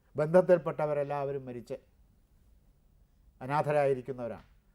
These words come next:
അവരെ വാനപ്രസ്ഥത്തിന് വേണ്ടി കാട്ടിലേക്ക് പോകാൻ നേരത്ത് പാണ്ഡവന്മാരെയെല്ലാം അത്ഭുതപ്പെടുത്തിക്കൊണ്ട്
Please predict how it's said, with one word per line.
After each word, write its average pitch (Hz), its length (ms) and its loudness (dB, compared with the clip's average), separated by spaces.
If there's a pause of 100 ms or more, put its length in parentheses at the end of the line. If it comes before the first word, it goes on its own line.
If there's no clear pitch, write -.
(160)
അവരെ 139 260 2
വാനപ്രസ്ഥത്തിന് 147 680 -2
വേണ്ടി 123 160 -8 (100)
കാട്ടിലേക്ക് 127 440 -8
പോകാൻ 139 280 -4
നേരത്ത് 135 280 -4 (600)
പാണ്ഡവന്മാരെയെല്ലാം 156 1080 2
അത്ഭുതപ്പെടുത്തിക്കൊണ്ട് 160 680 0